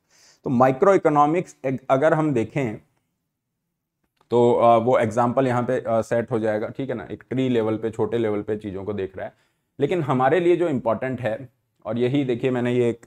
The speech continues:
एडिशन किया था कि आपको और अच्छे से समझ आ जाए, ये चार्ट आपके लिए डाला है, decision of individuals, decision of the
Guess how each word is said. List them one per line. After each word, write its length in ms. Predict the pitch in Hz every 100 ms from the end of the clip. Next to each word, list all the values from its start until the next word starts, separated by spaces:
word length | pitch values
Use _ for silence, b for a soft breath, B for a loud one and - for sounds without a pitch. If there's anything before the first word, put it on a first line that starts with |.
| -
एडिशन 340 | 107 107 123
किया 240 | 117 107 107
था 100 | 113
कि 100 | 107
आपको 280 | 101 -
और 160 | 98 104
अच्छे 240 | 104 110
से 100 | 101
समझ 300 | 110 101 101
आ 80 | 101
जाए, 200 | 90 92 - _ _ _ -
ये 60 | 107 -
चार्ट 280 | 104 104
आपके 240 | 104 98 104
लिए 140 | 104
डाला 260 | 101 92 95
है, 380 | 110 - _ _ _ _ _
decision 380 | 110 110 127 131
of 100 | 131 120
individuals, 600 | 123 107 117 107 117 120 117 - _ _ _ _ _ 117
decision 320 | 113 123 117 113
of 20 |
the 140 | 107